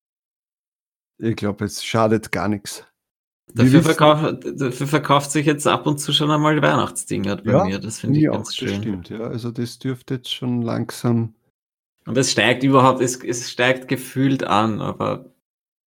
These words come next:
Speaker 2: ähm, es könnte länger, äh, schneller ansteigen, meiner Meinung nach.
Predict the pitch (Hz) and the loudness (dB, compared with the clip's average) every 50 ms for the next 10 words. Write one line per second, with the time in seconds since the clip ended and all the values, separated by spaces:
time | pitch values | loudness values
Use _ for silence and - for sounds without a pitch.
0 | _ _ - - 104 101 101 101 98 92 90 92 - - - 110 104 95 - 104 | _ _ -10 -8 -6 -4 -4 -4 -4 -4 -6 -6 -6 -4 -4 -4 -2 -2 -2 -2
1 | 101 98 95 95 95 92 - - - - 92 107 104 - - 110 107 107 104 98 | 0 0 -2 -2 -2 -6 -6 -6 -2 0 2 2 2 2 4 4 4 4 4 4
2 | - - - 95 - - - 104 98 95 92 92 95 92 95 95 92 92 90 95 | 2 2 0 -2 -4 -2 -2 -2 0 -2 -2 -4 -4 -4 -4 -4 -4 -4 -4 -4
3 | 95 101 110 113 104 104 104 - | -4 -4 -6 -6 -8 -8 -10 -14